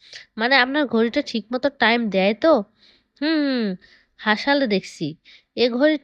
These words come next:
যদি ঠিকমতো টাইমে না দেয়, তবে কোন ঘড়িটা ঠিকমতো টাইম পাওয়া যাবে বলতে পারো?"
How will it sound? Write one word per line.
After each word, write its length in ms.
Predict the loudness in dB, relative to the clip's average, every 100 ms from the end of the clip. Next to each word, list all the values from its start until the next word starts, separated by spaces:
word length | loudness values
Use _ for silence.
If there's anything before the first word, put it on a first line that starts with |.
| -2
যদি 200 | 0 0
ঠিকমতো 420 | -2 -4 -2 0 0
টাইমে 420 | 2 2 2 0
না 140 | 0
দেয়, 200 | 2 0
তবে 280 | 0 0 0
কোন 300 | 0 -2 0
ঘড়িটা 360 | 2 2 2 0
ঠিকমতো 400 | -2 -4 -4 -2
টাইম 300 | 0 0 0
পাওয়া 240 | 2 2
যাবে 260 | 2 2 2
বলতে 320 | 2 2 2
পারো?" 320 | 4 4